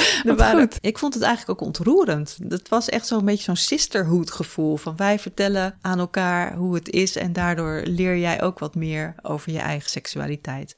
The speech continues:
Speaker 1: Ja.
Speaker 2: Dus ik vond het echt heel leuk om die site eens te bekijken. En je kunt dus een, eh, abonnement of, nou ja, eigenlijk een levenslang abonnement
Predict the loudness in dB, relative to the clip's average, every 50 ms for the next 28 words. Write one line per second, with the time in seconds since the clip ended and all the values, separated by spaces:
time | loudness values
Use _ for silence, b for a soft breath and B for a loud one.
0 | B B B 2 4 4 4 4 2 0 -2 -4 -2 -2 -2 -2 -2 -2 -4 -4
1 | -4 -6 -4 -2 -2 0 -2 -2 -4 -2 -2 -2 0 -2 -4 -4 -6 -6 -4 -4
2 | -6 -6 -4 -4 -2 -2 -2 -4 -6 -8 -6 -6 -6 -8 -8 -8 -8 -10 -10 -12
3 | -12 -14 -10 -4 0 0 0 2 2 2 2 2 0 0 0 0 2 2 2 2
4 | 2 2 2 0 0 -2 0 0 0 2 2 2 2 2 0 -2 -2 -2 0 2
5 | 2 4 2 2 0 0 -2 -2 -2 -2 -2 -2 0 2 4 4 2 2 0 0
6 | 0 0 0 0 0 0 0 0 0 0 2 2 2 2 2 0 -6 -12 -12